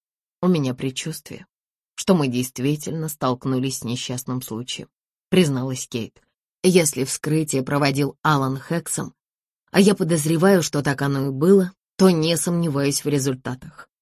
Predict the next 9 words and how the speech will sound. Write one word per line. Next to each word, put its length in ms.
«Но 240
было 240
бы 180
интересно 520
пообщаться 600
с 100
этим 300
другом, 480
Герентом», 640